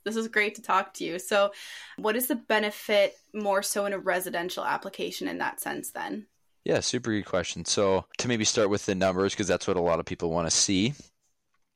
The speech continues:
Speaker 2: Uh, you get a insulation value to it. So green roofs are great insulators. You get a lot of water storage associated with them, and water is a great insulator.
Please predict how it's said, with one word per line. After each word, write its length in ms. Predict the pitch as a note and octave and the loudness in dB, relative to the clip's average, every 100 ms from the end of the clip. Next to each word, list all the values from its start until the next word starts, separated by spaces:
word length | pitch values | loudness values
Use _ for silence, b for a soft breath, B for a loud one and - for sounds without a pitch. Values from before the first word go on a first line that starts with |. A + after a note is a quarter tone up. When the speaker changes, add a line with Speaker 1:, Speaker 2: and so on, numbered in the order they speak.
| - - | -6 0
Speaker 2:
Uh, 320 | F2+ F2 F2+ | 2 4 2
you 160 | A2 G#2 | 0 0
get 240 | G2+ G2 - | 4 2 2
a 400 | F#2 F2+ F2+ F#2 | 2 2 2 0
insulation 760 | A2 G2+ - E2+ E2+ - F#2 | 0 0 0 0 0 0 -2
value 300 | D#2+ C#2+ D#2+ | -2 -2 -4
to 180 | D#2+ - | -6 -4
it. 160 | C#2 - | -2 0
So 120 | G2 | -2
green 240 | F#2 F2+ | -2 0
roofs 200 | F#2 E2+ | 0 0
are 60 | F2+ | 0
great 300 | E2 E2+ - | 0 0 0
insulators. 640 | D#2 - F#2 F2 G2+ C3 | -2 -2 0 0 0 -2
You 80 | F#2 | 0
get 80 | F2+ | 0
a 60 | |
lot 220 | E2 E2 D#2+ | 2 2 0
of 80 | |
water 280 | D2+ D#2+ F#2 | -2 0 0
storage 380 | - - F2+ F2+ | 0 0 -2 0
associated 420 | F#2 F#2+ F#2 F#2+ | 2 2 0 0
with 140 | F2+ - | -2 -2
them, 140 | A2+ | -4
and 120 | F#2 | -2
water 260 | E2 E2+ F2+ | 0 0 -2
is 120 | E2+ | -4
a 40 | |
great 220 | F2 E2+ D2+ | 0 0 0
insulator. 640 | E2 - - - - | -2 -2 -2 -4 -6